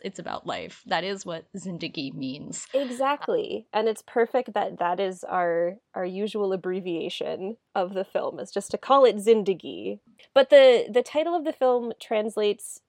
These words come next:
Speaker 2: to You Only Live Once, which
Speaker 1: Yep.
Speaker 2: isn't
Speaker 1: yolo.
Speaker 2: exactly,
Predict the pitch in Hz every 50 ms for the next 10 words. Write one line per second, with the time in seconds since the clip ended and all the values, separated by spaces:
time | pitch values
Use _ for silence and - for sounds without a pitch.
0 | _ _ _ _ _ - - - - 233 220 202 202 196 190 185 185 180 180 180
1 | 180 196 - _ _ _ _ _ _ _ _ - 202 226 220 - 233 247 254 262
2 | 262 247 226 214 208 185 185 156 - - - - - - - - - - - _
3 | _ - 202 185 - - 202 220 - - _ _ - 233 226 233 214 220 214 -
4 | 190 196 180 190 202 - 214 190 180 180 175 180 220